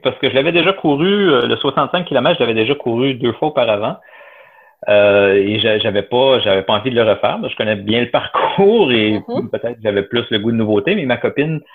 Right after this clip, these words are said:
Speaker 1: euh, a-, avait, avait ce désir-là de le courir. Elle m'a demandé au début de l'été, « Est-ce qu'on peut le courir ensemble ? » J'ai dit oui, c'est un beau projet. Euh, et puis, on s'est entraîné ensemble tout l'été,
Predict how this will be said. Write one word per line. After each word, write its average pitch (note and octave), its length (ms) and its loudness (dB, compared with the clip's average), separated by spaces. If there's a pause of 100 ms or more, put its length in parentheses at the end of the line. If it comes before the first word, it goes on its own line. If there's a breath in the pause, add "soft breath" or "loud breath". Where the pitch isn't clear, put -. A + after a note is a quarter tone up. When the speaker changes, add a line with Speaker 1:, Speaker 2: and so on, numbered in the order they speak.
(320 loud breath)
Speaker 1:
euh, G2 800 0 (220)
a-, - 240 0
avait, A2 300 0
avait G#2 240 0
ce A#2 60 -2
désir-là G#2+ 500 0
de C3 40 -4
le A2+ 60 -2
courir. G#2+ 400 -2
Elle C3 60 -4
m'a G2 100 -4
demandé G2 340 -2
au G#2+ 60 -6
début G2 220 -6
de F#2+ 60 -2
l'été, « F#2 240 -4
Est-ce - 160 -6
qu'on F#2+ 120 -8 (260)
peut G#2 80 -10
le - 60 -8
courir G#2 260 -4
ensemble ? » G2+ 460 -6
J'ai F2+ 80 -10
dit F#2 100 -12
oui, F#2 320 -6
c'est F#2+ 60 -14
un F2+ 40 -10
beau F#2+ 120 -6
projet. G2 460 -4 (600 soft breath)
Euh, F#2+ 500 2
et F#2 100 0
puis, - 120 -4
on F#2+ 100 0
s'est A2+ 140 -4
entraîné G#2+ 320 0
ensemble A2+ 360 -2
tout A#2+ 100 -8
l'été, A2 600 0